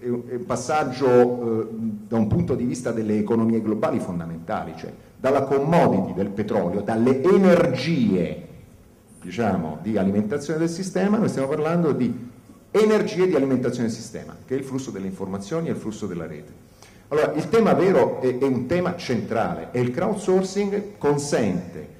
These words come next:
a chiunque di entrare all'interno del sistema senza la consapevolezza del valore economico,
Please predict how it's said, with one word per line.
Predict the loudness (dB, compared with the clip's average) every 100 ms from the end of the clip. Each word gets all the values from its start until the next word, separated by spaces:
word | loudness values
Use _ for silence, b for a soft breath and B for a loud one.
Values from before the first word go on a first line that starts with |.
| -14
a | -6 -6
chiunque | 0 4 6 4 2 4 2 2
di | 2 2 0 -8 -16 -20 -8
entrare | -2 0 2 2 2 2
all'interno | -2 -4 -2 -2 -2
del | -2
sistema | -4 -8 -4 -2 -2 -4 -14
senza | -8 -4 -2 -2
la | -2
consapevolezza | -4 -4 -4 -2 -2 -4 -4
del | -4
valore | 0 2 2
economico, | 2 0 0 0 -2 -6 -14 -18